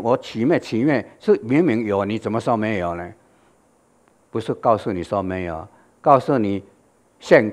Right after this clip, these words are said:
观它就好了。阿比三满意啊，就看着它就好了。如果你跟他讲没有，他说有啊。有的人不会讲，不知道佛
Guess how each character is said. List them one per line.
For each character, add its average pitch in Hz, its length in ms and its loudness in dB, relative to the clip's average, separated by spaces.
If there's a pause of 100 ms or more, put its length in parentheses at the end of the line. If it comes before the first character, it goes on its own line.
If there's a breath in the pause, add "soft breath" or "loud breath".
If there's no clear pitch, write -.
观 123 240 4
它 127 220 2
就 120 180 2
好 90 240 2
了。 90 360 -4 (520 soft breath)
阿 127 120 6
比 104 220 -2
三 113 220 2
满 104 300 0
意 117 160 -2
啊， 107 180 2
就 120 140 -4
看 120 280 -2
着 107 100 -2
它 110 220 -2
就 107 160 -4
好 85 280 -6
了。 92 280 -10 (960 soft breath)
如 113 160 -4
果 92 340 -2 (180)
你 98 120 -6
跟 120 160 0
他 123 80 2
讲 87 200 -2
没 92 200 -6
有， 90 300 -8 (920)
他 107 140 -4
说 104 140 -2
有 82 160 -4
啊。 78 280 -8 (1300)
有 107 140 0
的 107 140 0
人 92 160 -2
不 - 140 -4
会 110 100 2
讲， 82 260 -2 (840)
不 139 100 -4
知 156 100 -6
道 143 140 2
佛 90 280 -4